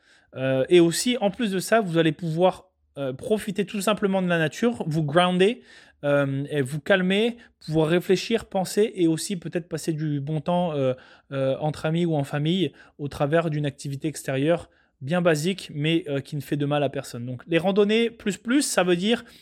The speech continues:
aller peut-être chercher des randonnées, euh, où, par exemple, on va changer un peu l'itinéraire. Euh, on va pouvoir mettre en pratique peut-être, euh, le côté survie avec l'orientation,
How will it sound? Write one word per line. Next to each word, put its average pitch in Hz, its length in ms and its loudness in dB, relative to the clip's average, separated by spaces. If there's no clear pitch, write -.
aller 185 200 4
peut-être 208 300 -2
chercher - 300 -2
des 202 100 2
randonnées, 185 580 2
euh, 160 280 2
où, 226 280 0
par 170 200 0
exemple, 180 420 0
on 160 100 -2
va 170 340 6
changer 165 280 -2
un 185 60 2
peu 196 120 -2
l'itinéraire. 214 640 0
Euh, 147 280 0
on 151 140 0
va 151 120 2
pouvoir 160 260 0
mettre 165 220 0
en 170 60 -2
pratique - 480 -6
peut-être, 180 440 0
euh, 156 140 6
le 143 140 0
côté 160 240 -4
survie 165 320 -2
avec 170 180 -2
l'orientation, 170 720 0